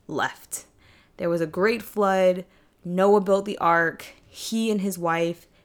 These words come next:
his three sons, and their wives all boarded the ark. They were spared, and they repopulated the earth. So, first and foremost, each of them,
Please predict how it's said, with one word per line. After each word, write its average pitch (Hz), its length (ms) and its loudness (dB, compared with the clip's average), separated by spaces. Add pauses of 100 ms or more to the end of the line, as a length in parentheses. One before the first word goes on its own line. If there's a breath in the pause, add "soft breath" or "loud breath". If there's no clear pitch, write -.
his - 160 -10
three 202 320 -2
sons, 170 680 -4 (340 soft breath)
and 160 160 -12
their 185 220 4
wives 156 580 -2 (360)
all 254 260 6
boarded 190 640 0 (440)
the 160 100 -8
ark. 208 420 2 (560 soft breath)
They 170 140 -2
were 170 120 -6
spared, 190 680 0 (580 soft breath)
and 175 480 -4
they 202 220 4
repopulated 170 960 -2
the 180 160 -12
earth. - 440 -10 (520)
So, 208 520 2 (880 loud breath)
first 370 260 2
and 240 140 2
foremost, 160 720 -4 (680)
each 311 240 0
of 254 220 0
them, 165 440 -2